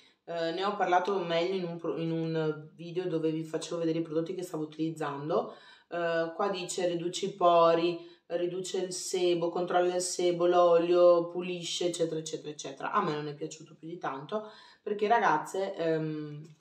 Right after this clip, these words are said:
l'ho trovato molto schiumogeno, faceva proprio la schiuma, anche se ne mettevate un goccio faceva la schiuma e lo sentivo pesante. La, io amo la profumazione di Tea Tree, non c'è niente da fare,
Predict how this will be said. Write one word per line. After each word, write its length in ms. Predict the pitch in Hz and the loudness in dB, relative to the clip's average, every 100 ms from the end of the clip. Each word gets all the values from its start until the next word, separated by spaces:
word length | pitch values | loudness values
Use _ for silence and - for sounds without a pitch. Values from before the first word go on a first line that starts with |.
| - _ _ _ _ | -20 _ _ _ _
l'ho 140 | 208 220 | -2 -2
trovato 460 | 214 202 170 170 | 0 2 2 2
molto 720 | 185 190 196 220 240 233 254 247 | -4 -2 2 2 2 0 -4 -4
schiumogeno, 840 | - - 185 170 147 147 160 175 | -6 -8 -4 -2 -2 -2 -4 -6
faceva 360 | 175 180 220 208 | -6 -4 0 2
proprio 300 | 170 - 202 | 0 -2 2
la 120 | 180 | 2
schiuma, 800 | 175 - - 175 165 160 170 - | 0 -8 -8 -4 0 2 2 2
anche 240 | 180 185 | -2 -4
se 140 | 202 202 | -4 -4
ne 80 | |
mettevate 420 | 170 165 165 180 180 | -4 -4 -2 -2 -2
un 220 | 170 165 | -4 0
goccio 340 | 151 151 202 | 0 -2 -6
faceva 320 | 190 180 165 | -8 -6 -4
la 140 | 180 170 | -4 -4
schiuma 400 | - - 151 160 | -6 -8 -6 -4
e 20 | |
lo 80 | 196 | -4
sentivo 400 | 226 214 160 165 | -4 -6 -6 -6
pesante. 720 | 170 156 135 135 147 156 160 _ _ _ _ _ _ _ _ _ _ _ _ _ _ _ _ _ - | -6 -6 -8 -10 -14 -16 -16 _ _ _ _ _ _ _ _ _ _ _ _ _ _ _ _ _ -10
La, 140 | 180 170 | -8 -6
io 160 | 180 | 0
amo 320 | 165 165 175 170 | 2 2 2 0
la 80 | |
profumazione 680 | 156 160 170 160 - 175 180 | -4 -8 -6 -6 -6 -6 -4
di 160 | 151 147 | -6 -8
Tea 140 | - | -14
Tree, 280 | - 147 160 | -8 -6 -4
non 80 | 160 | -6
c'è 180 | 160 151 | -6 -8
niente 280 | 147 151 151 | -8 -8 -10
da 100 | 147 | -10
fare, 560 | - - 165 202 - | -10 -10 -10 -12 -16